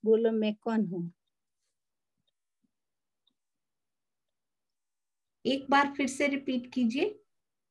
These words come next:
Speaker 1: हूँ तो मैं निर्मल श्वेत पर लालिमा से बर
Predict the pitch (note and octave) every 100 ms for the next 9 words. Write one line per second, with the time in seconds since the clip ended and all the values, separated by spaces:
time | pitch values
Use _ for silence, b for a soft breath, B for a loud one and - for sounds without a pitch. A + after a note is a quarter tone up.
0 | _ _ _ _ _ - A3+ A3 - C4
1 | C4+ C4+ A#3 A#3+ B3 C#4+ C#4+ A3+ G#3+ A#3+
2 | A#3 A#3+ B3 C4+ - - - A3+ B3 C4
3 | _ - A#3+ B3 A#3+ A#3 G#3+ A3 B3 B3
4 | A#3+ A3 - A#3 A#3 F3 G#3 A3+